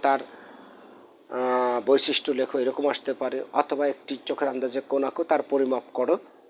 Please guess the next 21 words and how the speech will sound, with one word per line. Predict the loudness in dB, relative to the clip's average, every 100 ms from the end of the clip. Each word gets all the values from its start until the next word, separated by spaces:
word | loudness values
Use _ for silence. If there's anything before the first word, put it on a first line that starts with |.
| _ _ _ -14
এটাও | 0 8 8
আসতে | 8 -2 0
পারে। | -2 -2 -6 -20 -20 _ _ _ 2
তখন | 6 8
এই | 8 6
যে | -4 -6 -6 4
চোখের | 6 8 8
আন্দাজে | 8 8 6 6
না | 6 6
করে | 6 4 -6 -20 -6 4
আমরা | 6 6 2 -2 -20 -20 -18 -2
এভাবে | 6 8 10 8
মেপে | 6 2 0
করব, | -10 -14 -20 -20 _ -20 _ _ _ _ _ _ 4
যাতে | 4 4
করে | -2 -2 -4 -16 -20 _ _ _
মাপতে | 0 0 0 -4 -2 0
সুবিধা | 0 0 -6
হয়। | -10 -18 -6 8
নইলে | 10 12 10 8 -8 -20 -14 6
এই | 10 10 8